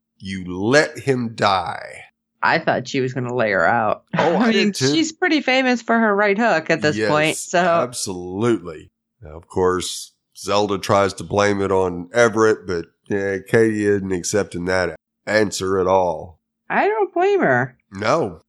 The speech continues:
Speaker 1: Now, of course, back up in the library, Cyrus informs Everett that Zelda and Katie are trapped in the poison room. Not good news.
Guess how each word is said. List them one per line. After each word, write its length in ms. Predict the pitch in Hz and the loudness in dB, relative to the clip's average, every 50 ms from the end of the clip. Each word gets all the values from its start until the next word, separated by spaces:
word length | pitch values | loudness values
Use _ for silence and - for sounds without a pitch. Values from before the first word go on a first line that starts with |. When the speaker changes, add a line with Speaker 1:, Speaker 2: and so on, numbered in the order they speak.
| _ _ _ _ - | _ _ _ _ -12
Speaker 1:
Now, 140 | 92 87 90 | -12 -10 -10
of 80 | 82 | -6
course, 260 | - 110 110 101 92 | -2 0 0 0 0
back 340 | - 98 107 110 113 107 - | -2 0 2 2 2 2 2
up 220 | 156 180 196 170 160 | 2 2 2 2 0
in 80 | 135 | 0
the 80 | 127 113 | 0 2
library, 640 | 110 110 110 107 107 98 95 104 104 104 104 104 101 | 4 4 6 4 4 2 2 0 0 2 0 -2 -2
Cyrus 600 | - - 143 156 180 185 180 170 160 156 - - | -2 0 0 2 2 2 2 2 0 0 -2 -2
informs 500 | 160 135 127 - 147 139 139 135 127 117 | -2 -4 -4 0 2 4 4 4 2 2
Everett 360 | 117 120 117 110 117 113 110 - | 2 2 2 4 2 0 0 -2
that 180 | 110 95 92 | -6 -8 -6
Zelda 320 | 90 98 113 135 143 147 151 | 0 2 2 2 4 2 0
and 160 | 135 120 113 | 0 -2 -2
Katie 320 | - 120 120 120 117 110 | -2 -2 0 0 0 -2
are 100 | 107 104 | -2 -4
trapped 380 | 101 - - 98 101 101 - - | -4 -2 0 0 0 0 -2 -6
in 100 | 92 92 | -6 -4
the 60 | 104 110 | -4 -4
poison 420 | - 165 185 202 180 165 156 135 | -2 0 2 2 2 2 0 0
room. 340 | 113 104 95 87 78 78 - _ _ _ _ _ _ | 0 2 0 0 -2 -6 -10 _ _ _ _ _ _
Not 240 | - 92 90 85 82 | -6 -4 -4 -4 -4
good 220 | 95 107 117 131 143 | -2 -2 -2 0 2
news. 580 | 165 185 196 190 151 117 92 78 - - - | 2 4 4 4 4 2 0 -2 -6 -8 -10